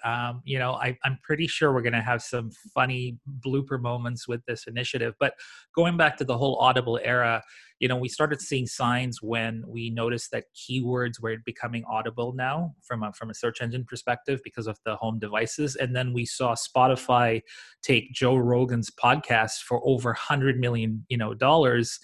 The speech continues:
And now they're creating a platform that is video and audio, which is great for us because you and I have been recording our podcasts in both video and audio. And surprisingly enough,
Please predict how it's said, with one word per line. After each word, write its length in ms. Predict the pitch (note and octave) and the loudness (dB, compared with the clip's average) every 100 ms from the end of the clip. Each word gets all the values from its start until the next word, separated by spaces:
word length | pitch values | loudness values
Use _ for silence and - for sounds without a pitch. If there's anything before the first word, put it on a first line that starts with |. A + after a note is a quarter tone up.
| - - _ - | -18 -20 _ 0
And 360 | C#3+ C#3 B2+ B2 | 6 6 4 2
now 300 | C3 B2+ C3+ | 4 6 6
they're 160 | C#3 B2+ | 4 2
creating 400 | - C3+ B2+ A#2+ | 2 2 2 0
a 60 | |
platform 500 | - B2+ B2 - B2 | 0 2 2 0 -2
that 80 | A#2 | 0
is 140 | A2 G#2+ | -2 -4
video 500 | G#2 B2 B2 A#2+ A2+ A#2+ | -2 0 2 2 2 2
and 220 | B2+ C#3+ | 0 2
audio, 300 | A#2+ A2+ A2 | 2 2 0
which 220 | A#2+ C3 | -2 -2
is 80 | B2+ | -2
great 280 | - F3+ G#3+ | 4 4 4
for 160 | D#3+ | 4
us 240 | C#3 - - | 6 4 2
because 300 | C3 C3+ A#2 | -4 -2 2
you 120 | D3 | 4
and 80 | D3 | 6
I 140 | C3+ | 6
have 120 | B2+ A#2+ | 4 2
been 100 | A#2 | -2
recording 380 | A#2+ B2+ B2 | -2 -2 0
our 140 | A#2 G#2+ | 0 2
podcasts 500 | B2 B2+ B2+ A#2 - | 4 4 2 0 0
in 100 | A2+ | -4
both 240 | A2+ G#2+ G#2+ | -4 -4 -2
video 300 | A#2 B2 A#2+ | 0 2 2
and 200 | C#3+ D3 | 2 2
audio. 380 | A#2 A2 A2+ | -2 -2 0
And 120 | A2+ A2+ | -2 -4
surprisingly 540 | A#2 C3 C#3+ C3+ A2+ | -2 2 2 0 -6
enough, 240 | A#2 C#3+ | -4 -6